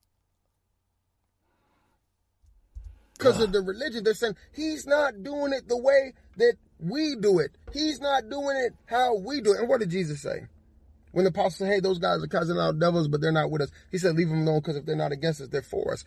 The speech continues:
Speaker 1: But you can't do that because of your pride.
Speaker 2: <laughs> Again, if you do not agree with Marcus, you're prideful.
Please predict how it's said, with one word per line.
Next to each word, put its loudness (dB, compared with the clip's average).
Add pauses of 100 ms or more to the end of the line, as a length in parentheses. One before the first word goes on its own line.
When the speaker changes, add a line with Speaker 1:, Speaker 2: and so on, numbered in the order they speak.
(140)
Speaker 1:
But 2
you -4
can't -2
do 4
that 2 (380)
because 2
of 2
your 4
pride. -4 (760)
Speaker 2:
<laughs> -14
Again, -6
if -12
you -8
do -2
not 0
agree -4
with -4
Marcus, -6
you're -12
prideful. -12